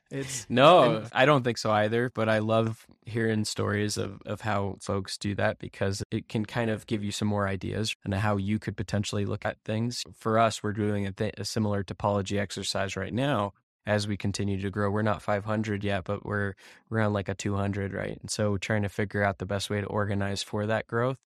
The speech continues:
Speaker 2: as we grow without, you know, not overcomplicating it. We are a
Speaker 1: Mm.
Speaker 2: two-sided marketplace, so we have, like, you know, separated more by the two sides and then the
Speaker 1: Mm-hmm.
Speaker 2: platform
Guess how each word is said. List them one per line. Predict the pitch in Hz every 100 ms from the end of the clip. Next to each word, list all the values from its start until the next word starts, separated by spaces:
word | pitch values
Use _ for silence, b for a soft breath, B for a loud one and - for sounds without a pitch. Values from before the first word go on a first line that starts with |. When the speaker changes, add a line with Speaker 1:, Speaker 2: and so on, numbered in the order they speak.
| _ _
Speaker 2:
as | 107 113 107
we | 120
grow | 123 131 147 - _ _ -
without, | 101 104 104 95 - -
you | 104
know, | 98
not | 104 104 101
overcomplicating | 107 101 95 98 95 104 104 104 107
it. | 117 - -
We | 113
are | 117 110
a | 107
Speaker 1:
Mm. |
Speaker 2:
two-sided | 104 110 104 104
marketplace, | 107 104 - 98 - 104 101
so | 104
we | 101
have, | 104 101 98
like, | 101 98 -
you | - 104
know, | 101
separated | - 120 120 120 110
more | 110 135
by | 147 139 131
the | 113 104
two | 95 - 110
sides | - 98 107 127 -
and | - 113
then | 113
the | 110
Speaker 1:
Mm-hmm. | 107
Speaker 2:
platform | 117 117 139 143